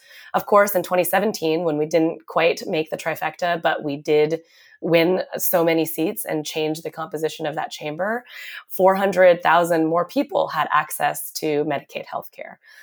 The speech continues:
That was an incredible, literally life-changing result for so many. And then just this, uh, year,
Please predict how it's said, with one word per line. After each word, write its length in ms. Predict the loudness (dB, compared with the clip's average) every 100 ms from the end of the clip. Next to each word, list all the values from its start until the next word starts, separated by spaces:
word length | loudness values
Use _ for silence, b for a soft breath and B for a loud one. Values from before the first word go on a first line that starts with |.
| B
That 160 | 4 4
was 120 | 4
an 60 | 2
incredible, 840 | 0 0 2 4 2 2 2 0 -4
literally 480 | 0 4 6 6 4
life-changing 580 | 2 -2 -6 -6 -6
result 400 | -8 -8 -6 -8
for 80 | -10
so 220 | -10 -10
many. 340 | -12 -14 -18 _ _ B B B B
And 180 | 0 4
then 460 | 6 6 4 2 -2 2
just 300 | 2 2 -2
this, 280 | -2 -4 -8 _ -2
uh, 180 | 0 0
year, 540 | 0 4 6 4 2